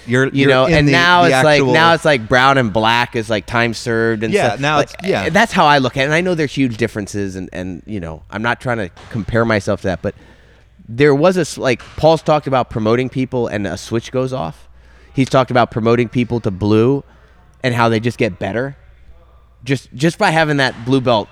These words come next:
Speaker 2: there's a confidence thing, you
Speaker 1: Uh-huh.
Speaker 2: know?
Speaker 1: I was like, "I
Speaker 2: Where
Speaker 1: think
Speaker 2: it's
Speaker 1: I got the wrong belt 'cause I don't think that worked for me."
Speaker 2: You know, where it's like,
Speaker 1: <laughs>
Speaker 2: you know, you see a guy, they're grappling, and you just,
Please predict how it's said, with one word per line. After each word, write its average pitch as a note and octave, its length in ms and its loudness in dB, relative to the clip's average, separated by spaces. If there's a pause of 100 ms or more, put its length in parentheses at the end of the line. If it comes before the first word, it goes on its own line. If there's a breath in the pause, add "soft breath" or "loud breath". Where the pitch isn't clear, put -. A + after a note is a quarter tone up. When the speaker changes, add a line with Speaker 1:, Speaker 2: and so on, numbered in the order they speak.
Speaker 2:
there's A#2+ 160 0
a A2+ 60 -2
confidence A2 500 -4
thing, - 220 -18 (340)
you A2+ 60 -10
Speaker 1:
Uh-huh. G#2+ 100 -2
Speaker 2:
know? G#2+ 280 0 (300 soft breath)
Speaker 1:
I - 40 -20
was A2 100 -20
like, A#2+ 80 -6
"I - 20 -2
Speaker 2:
Where C#3 100 4
Speaker 1:
think E3 100 0
Speaker 2:
it's - 20 0
Speaker 1:
I C#3+ 80 2
got C3+ 100 -2
the A#2 80 2
wrong B2 240 2
belt B2 280 0
'cause A2+ 160 -16
I A2+ 40 -2
don't B2+ 140 -6
think B2+ 160 -10
that A2 100 -2
worked A#2+ 220 -6
for F#2+ 120 -8
me." C3+ 120 -2
Speaker 2:
You C3 60 2
know, B2 160 2
where C3 120 4
it's C3 100 -4
like, B2 240 2
Speaker 1:
<laughs> A#2+ 60 -4
Speaker 2:
you D3 60 4
know, B2+ 140 2
you B2+ 160 2
see D3+ 200 0
a C#3+ 40 2
guy, C3 260 2
they're A#2 140 0
grappling, A#2+ 440 0
and A2 180 -4
you B2 200 -4
just, C#3+ 180 -6